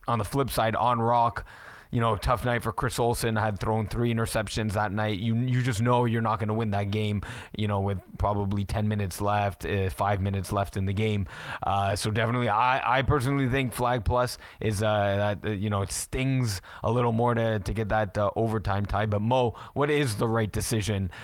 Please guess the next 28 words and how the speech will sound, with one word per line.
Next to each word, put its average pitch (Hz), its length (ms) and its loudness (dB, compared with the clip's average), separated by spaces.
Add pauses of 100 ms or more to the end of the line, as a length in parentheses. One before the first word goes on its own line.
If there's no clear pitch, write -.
(120)
Uh, 104 420 2 (140)
do 113 120 0
you 117 80 2
wanna 139 240 4
be 139 120 0
going 143 240 2
for 131 100 -2
the 131 80 2
ball 123 280 2
first? 135 480 0
What, 127 220 2 (280)
y-, 92 80 -2
you 123 280 0
know, 123 260 2
are, 104 220 0
are 120 220 2
the 113 180 0
intricacies 123 720 0
different 123 440 -2
now 117 340 2
with 117 240 0
the, 107 220 0
uh, 104 300 2 (200)
with 101 220 -2
the 101 300 0
regular 120 500 0
season 113 720 0
overtime? - 580 -4